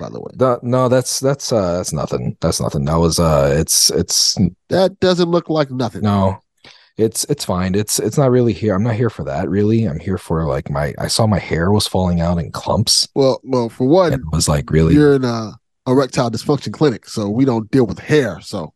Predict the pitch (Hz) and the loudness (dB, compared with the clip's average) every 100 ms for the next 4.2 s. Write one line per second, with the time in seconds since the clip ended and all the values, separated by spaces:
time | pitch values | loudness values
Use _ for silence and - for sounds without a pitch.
0 | - 117 - - _ - 156 123 113 139 | -2 0 0 -6 _ -2 -2 0 0 2
1 | 139 - - 131 101 104 92 110 131 202 | 2 2 0 -2 -4 -6 -2 2 4 2
2 | 170 139 117 127 214 - 143 180 117 175 | 0 -8 -8 -6 -6 -6 -8 -6 0 2
3 | 202 160 156 117 110 160 147 120 151 147 | 4 2 0 -2 -2 -2 0 2 2 2
4 | - 180 | 2 2